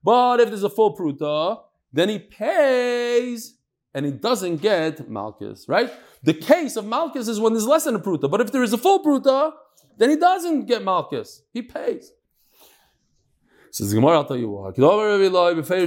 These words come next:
special Chiddush by Eidim Zayimim. So too, there's a special Chiddush, Hachinam B'Fei Shub Torah, Chayav B'Chaver Tashlumim. You're right. You should really get Malchus, but there's a special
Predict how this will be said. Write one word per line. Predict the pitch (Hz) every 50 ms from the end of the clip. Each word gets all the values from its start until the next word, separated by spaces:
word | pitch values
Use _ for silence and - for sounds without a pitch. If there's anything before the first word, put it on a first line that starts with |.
| 170 - 180 170 - 165 147 - 170 160 160 156 151 147 147 147 135 - 156 147 147 139 127 143 135 135 131 127 - 123 117 - - 107 98 101 98 98 98 107 117 135
special | 127 - - 208 226 220 - 170
Chiddush | 131 - 214 208 180 180 165 151 131 120 - 120 117
by | 131 127 123
Eidim | 127 127 120
Zayimim. | 110 101 107 95 101 110 143 156 147
So | - - 180 190 185 -
too, | 285 294 294 254 220
there's | 190 165 165
a |
special | - - 170 175 170 - 196 190 -
Chiddush, | - 285 269 226 208 202 190 185 -
Hachinam | 123 117 - 135 151 196 254 277 262 226
B'Fei | 208 185 185 175 147 165 156 156
Shub | 147 - 214 180 - 220 208 -
Torah, | 220 220 262 262 226 202 196 190
Chayav | 190 - 202 208 208 208
B'Chaver | 208 208 202 202 208 208 233 226 220 214
Tashlumim. | 196 208 202 196 - 131 120 120 120 117 123 - _ _ _
You're | 190 240 254
right. | 247 202 139 104 - - _ _ _ _ _ _ _ _ _
You | 160 196 226
should | - - 294 240
really | 240 247 240 233 226
get | 196 214 214 208 208 208 208 208 -
Malchus, | 165 156 151 147 143 - 151 139 135 131 - - _ _ _ _
but | 107 104 101 107
there's | 104 98 95 95
a | 98
special | - - - 170 202 - - 220 196 185 175 175 165 - _